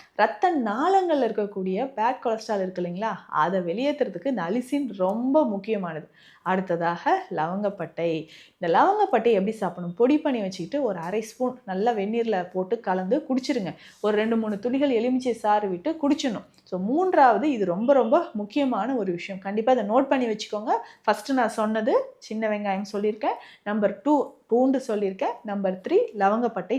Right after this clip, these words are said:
சொல்லியிருக்கேன். இந்த லவங்கப்பட்டை பொடியை ரெகுலரா, ம், காலையில தான் சாப்பிடணும், நைட்டு தான் சாப்பிடணும்லாம் இல்லைங்க, ஆனா டெய்லி சாப்பிடுங்க. அரை ஸ்பூன் அளவுக்கு லவங்கப்பட்டை பொடியை ஹாட் வாட்டர்ல கலந்து ஒரு ரெண்டு துளி எலுமிச்சை சாறு, எலு-, லெமன் ஜூஸ்லாம் தேடிட்டு இருக்க முடியாதுன்னா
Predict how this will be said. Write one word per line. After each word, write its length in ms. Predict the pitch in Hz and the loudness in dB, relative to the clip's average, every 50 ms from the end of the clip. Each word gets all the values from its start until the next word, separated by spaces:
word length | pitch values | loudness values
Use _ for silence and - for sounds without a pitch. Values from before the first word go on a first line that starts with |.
| 262 - | -2 -2
சொல்லியிருக்கேன். 420 | 190 175 175 170 170 - - - - - - - - - _ | -4 -4 -4 -4 -6 -6 -10 -12 -12 -20 -20 -20 -20 -20 _
இந்த 160 | _ - 196 190 196 | _ 0 2 4 4
லவங்கப்பட்டை 600 | 220 277 381 427 440 415 427 320 277 - - 202 196 196 | 4 4 4 2 2 2 2 0 0 0 0 -4 -4 -4
பொடியை 440 | - 220 240 254 285 330 294 214 190 202 226 226 - - 196 | -2 0 2 2 2 2 0 0 -2 -4 -4 -6 -6 -4 -2
ரெகுலரா, 680 | 208 233 254 247 254 - - 370 359 330 302 311 311 277 - - - _ _ _ - - | 0 0 0 -2 0 4 6 6 6 6 6 4 2 0 -2 -6 -16 _ _ _ -16 -8
ம், 280 | - 185 196 202 190 185 190 | -4 -2 0 0 -2 -4 -6
காலையில 420 | - 220 214 240 277 311 302 285 | -4 -2 2 4 4 4 4 4
தான் 200 | 269 285 339 - - | 2 2 0 0 0
சாப்பிடணும், 400 | 254 - - 226 220 226 214 202 | -2 0 -2 -4 -6 -4 -2 0
நைட்டு 260 | 208 240 247 277 269 | 0 0 2 2 2
தான் 140 | 285 294 285 | 0 0 -2
சாப்பிடணும்லாம் 480 | 277 240 202 - 208 202 202 220 226 220 | -2 -4 -4 -4 -6 -6 -4 -4 -4 -4
இல்லைங்க, 220 | 196 190 185 165 - - - - - - _ _ - | -4 -4 -6 -6 -8 -12 -20 -20 -20 -20 _ _ 0
ஆனா 200 | 220 262 370 427 | 2 4 4 6
டெய்லி 280 | 311 233 240 247 254 247 247 | 8 8 8 8 6 4 4
சாப்பிடுங்க. 400 | 233 185 - - - - - - _ _ _ _ _ _ _ _ _ _ _ _ _ - | 2 2 2 0 -6 -10 -10 -12 _ _ _ _ _ _ _ _ _ _ _ _ _ -2
அரை 180 | 196 196 202 214 | 0 0 0 0
ஸ்பூன் 260 | 214 - - 294 311 311 | -2 -4 -4 -2 0 0
அளவுக்கு 260 | 285 254 233 - - | 0 0 0 2 2
லவங்கப்பட்டை 560 | 269 214 208 220 220 233 220 226 202 196 190 185 185 | 2 2 2 0 -2 -2 -2 -2 -4 -6 -6 -6 -6
பொடியை 320 | - 202 202 214 254 349 440 - - | -6 -6 -4 0 0 0 0 -2 -6
ஹாட் 320 | - - - 208 220 214 226 | -8 -2 0 0 2 2 2
வாட்டர்ல 320 | 220 202 202 202 190 190 | 0 0 0 -2 -6 -6
கலந்து 300 | 185 190 190 202 247 349 | -4 -4 -4 -2 0 0
ஒரு 100 | 381 285 | 0 0
ரெண்டு 260 | 208 208 214 220 214 220 214 | 0 -2 -2 -2 -4 -6 -6
துளி 200 | - 220 240 269 294 220 | -6 -2 -2 0 0 0
எலுமிச்சை 360 | 190 220 226 233 226 240 214 | -2 -2 -2 -2 -2 -2 -2
சாறு, 300 | 220 - 196 185 185 - - - - - - _ _ | -2 -2 -2 -2 -2 -4 -6 -12 -20 -20 -20 _ _
எலு-, 240 | - 190 202 208 190 185 | -2 -2 -2 0 0 0
லெமன் 260 | 196 196 214 233 233 | 0 0 -2 -2 -2
ஜூஸ்லாம் 320 | 226 220 226 - 233 247 240 | -4 -4 -2 -2 -2 2 4
தேடிட்டு 280 | 240 226 247 247 247 233 | 4 4 4 2 0 -2
இருக்க 160 | 220 220 214 | -2 -2 -4
முடியாதுன்னா 360 | 208 208 202 202 226 285 | -2 -2 -2 -2 0 -2